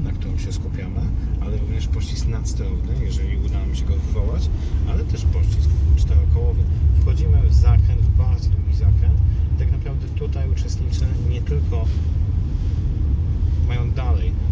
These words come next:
pierwszy kontakt z poślizgiem, najczęściej podsterownym, bo zobaczcie, jeżeli auto nie chce skręcać,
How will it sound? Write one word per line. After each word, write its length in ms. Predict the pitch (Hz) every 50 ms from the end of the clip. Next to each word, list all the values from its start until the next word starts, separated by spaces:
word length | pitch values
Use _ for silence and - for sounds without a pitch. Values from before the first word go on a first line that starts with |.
| - - -
pierwszy 360 | - - - - - - -
kontakt 340 | - - - - - - -
z 40 | -
poślizgiem, 560 | - - - - - - - - - - - - - - -
najczęściej 500 | - - - - - - - - - -
podsterownym, 640 | - - - - - - - - - - - - - - - - - - - - - -
bo 60 | -
zobaczcie, 400 | - - - - - - - - - - - - - - - - - - - - - -
jeżeli 340 | - - - - - - -
auto 280 | - - - - -
nie 140 | - - -
chce 180 | - - - -
skręcać, 640 | - - - - - - - - - - -